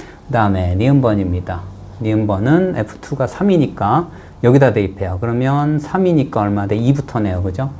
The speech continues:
자, 이 크거나 같기를 에프 삼, 에프 사, 에프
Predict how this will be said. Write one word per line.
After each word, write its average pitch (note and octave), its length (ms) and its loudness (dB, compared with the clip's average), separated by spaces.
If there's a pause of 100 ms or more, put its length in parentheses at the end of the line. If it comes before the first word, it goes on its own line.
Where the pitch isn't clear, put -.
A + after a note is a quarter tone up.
(340)
자, F#2 260 -4
이 B2+ 400 0 (280)
크거나 C#3 400 -2
같기를 F#2 440 -6 (640)
에프 - 240 -8
삼, A2+ 480 -6 (1800)
에프 B2+ 240 -2
사, F2 300 -4 (2250)
에프 G2+ 300 0